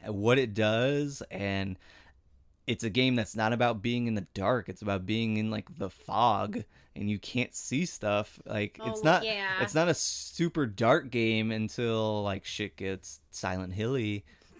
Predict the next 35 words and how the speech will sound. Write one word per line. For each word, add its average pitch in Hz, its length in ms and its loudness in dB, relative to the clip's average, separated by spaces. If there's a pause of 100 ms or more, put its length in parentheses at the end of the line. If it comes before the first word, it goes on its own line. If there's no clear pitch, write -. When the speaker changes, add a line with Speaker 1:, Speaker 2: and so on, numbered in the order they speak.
(160)
Speaker 1:
but, 107 180 0
like, 104 360 -2 (880)
you, 120 160 -2
you 117 300 0
spend 127 460 -2
the 110 60 -2
first - 520 -4 (140)
hour 135 340 6
of 120 100 2
the 113 80 0
game 120 340 0
just 104 160 -8
kind 117 160 -2
of, 107 100 -2
like, 104 240 -2 (460)
roaming 107 720 2
this - 300 -6 (240)
abandoned 110 800 -2
town 110 460 0
in 101 200 -2
the 92 120 -6 (200)
mist 107 600 -4
and 98 160 -6
the 90 60 -6
fog, 123 540 -4
and 104 120 -4
it's - 140 -12 (260)
so 151 300 0
creepy, 131 480 -2
and 104 100 -2
you 90 60 -6
see 101 400 -6
ghosts 135 340 0
of 101 140 -8
your 98 100 -12